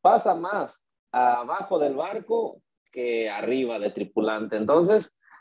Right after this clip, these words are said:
así es que, pues, yo creo que no le vio futuro a su Pachuca, por eso no se presentó, y también ya sabemos que es un poco, este, tiene dos camisas, aparte también es pitufín, es cruz azulino,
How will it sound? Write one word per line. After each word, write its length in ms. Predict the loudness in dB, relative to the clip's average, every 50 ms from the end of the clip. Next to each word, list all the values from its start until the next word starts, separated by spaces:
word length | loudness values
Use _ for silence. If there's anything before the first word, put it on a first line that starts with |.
| _ _ -2
así 220 | -2 4 6 6
es 120 | 6 6 4
que, 440 | 2 2 2 4 2 0 -2 -2 _
pues, 160 | 2 2 2
yo 100 | 2 2
creo 160 | 2 2 4 4
que 120 | 2 2
no 140 | 2 2 4
le 100 | 4 4
vio 140 | 4 4 2
futuro 340 | 0 -2 0 2 4 4
a 60 | 4 2
su 120 | 2 -2
Pachuca, 420 | -2 -2 -2 0 -4 -4 -4 -6 -2
por 140 | 0 0 0
eso 160 | 0 -2 -2
no 80 | -8 -6
se 120 | -6 -6
presentó, 560 | -4 -4 -4 -4 -4 -8 -8 _ 0 2 2
y 80 | 2 0
también 300 | _ -6 -6 -4 -6 -4
ya 100 | -4 -4
sabemos 440 | -2 0 0 0 0 -2 -4 -10 _
que 180 | _ -6 -6 -6
es 100 | -6 _
un 100 | -16 _
poco, 460 | _ -8 -8 -8 -8 _ -4 -2 0
este, 360 | -2 -2 _ _ -6 -6 -6 0
tiene 180 | _ -2 0 0
dos 140 | -2 -2 -2
camisas, 360 | -4 -4 -4 -4 -10 -12 _ _
aparte 420 | -6 -6 0 0 0 0 0 -4
también 300 | -4 -4 -4 -4 -6 -8
es 100 | -8 -8
pitufín, 540 | _ -12 -10 _ -10 -2 0 0 0 0 -4
es 100 | -10 -10
cruz 180 | _ -8 -6 -6
azulino, 600 | -6 -6 -4 -2 0 0 0 -2 -4 -8 _